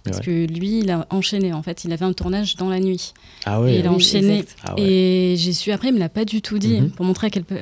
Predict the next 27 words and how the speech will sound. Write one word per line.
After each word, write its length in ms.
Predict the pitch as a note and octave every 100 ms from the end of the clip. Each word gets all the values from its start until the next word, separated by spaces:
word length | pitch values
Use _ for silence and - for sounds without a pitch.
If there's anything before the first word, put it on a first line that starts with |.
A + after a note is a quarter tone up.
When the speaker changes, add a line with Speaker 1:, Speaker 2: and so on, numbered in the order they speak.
| F3 - - F#3
Speaker 1:
à 80 |
quel 240 | F3+ G#3 G3
point 180 | - A3
c'est 220 | - -
une 160 | F3+
perle. 540 | E3+ - A#3 G#3 E3+ D#3
Speaker 2:
Ouais. 180 | G#2+ A2 G2 - - - - -
Speaker 1:
Euh, 600 | G3 F#3+ F#3+ F#3 F#3 F#3+
j'ai 120 | E3+
su 220 | F#3 - A3+
après 280 | F#3+ -
qu'il 140 | B3 F#3+
avait 140 | E3+
pas 100 | A3
du 140 | G3+ G3
tout 140 | G#3+
dormi 540 | F3 G#3 G3+ G3 F#3+ -
Speaker 2:
Mhm. 640 | A2 A2 - - - -
Speaker 1:
de 80 | G3
la 140 | F#3 F3+
nuit. 380 | F#3 F3 - -
Et 80 | F#3+
du 120 | E3+
coup, 120 | F3+ A#3+
il 100 | F#3
a 80 |
tourné. 540 | G3 - E3+ F3 G#3+